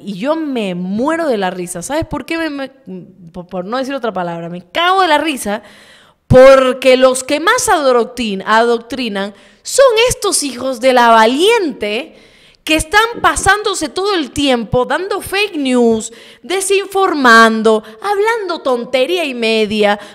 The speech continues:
manejando la información a conveniencia. Y he estado en mi universidad, cuando yo estudiaba, yo estudiaba un, yo estudié en una universidad privada, becada con dos carreras, becada. Y yo me acuerdo que yo tenía que salir de algunas clases y decir, "En esta clase no me voy a meter",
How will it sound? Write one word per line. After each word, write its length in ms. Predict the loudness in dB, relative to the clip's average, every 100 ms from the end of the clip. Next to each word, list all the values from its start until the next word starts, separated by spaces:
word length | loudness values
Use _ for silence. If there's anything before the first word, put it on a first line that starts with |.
| -4
manejando 520 | -2 -2 -4 -4 -2
la 60 | -4
información 600 | 0 0 0 -2 -4 -6
a 120 | -4
conveniencia. 1000 | -4 -2 -4 -2 -4 -4 -4 -4 -4 -4 -14 -20 _
Y 160 | 2 4
he 140 | 4
estado 460 | 2 6 6 6 4
en 160 | 2 2
mi 140 | 4 4
universidad, 640 | 4 4 4 2 0 0 0
cuando 200 | 0 4
yo 160 | 4
estudiaba, 440 | 4 2 0 2 2
yo 80 | 0
estudiaba 320 | 0 2 2
un, 280 | 0 -4 -2
yo 80 |
estudié 220 | 0 2 0
en 40 |
una 120 | 0
universidad 460 | -2 -2 0 0 0
privada, 380 | 0 2 2 2
becada 460 | 0 4 6 6
con 160 | 2 -4
dos 140 | -6
carreras, 580 | -6 -8 -8 -12 -14 -6
becada. 560 | -6 0 2 2 -2 -14 -20 -20 -20 -8
Y 160 | -2
yo 200 | 4 4
me 100 | 4
acuerdo 420 | 0 0 0 -2
que 80 | -4
yo 100 | -6
tenía 300 | -6 -6 -8
que 120 | -4
salir 400 | -2 -2 -2 -2
de 100 | -2
algunas 360 | -4 -2 -6 -6
clases 380 | 0 0 0 -4
y 40 |
decir, 360 | -4 -4 -6 -6
"En 180 | -6 -6
esta 260 | -4 -4
clase 280 | 0 0 0
no 140 | -6 -4
me 80 |
voy 160 | 0 0
a 80 | -2
meter", 380 | -4 -2 -2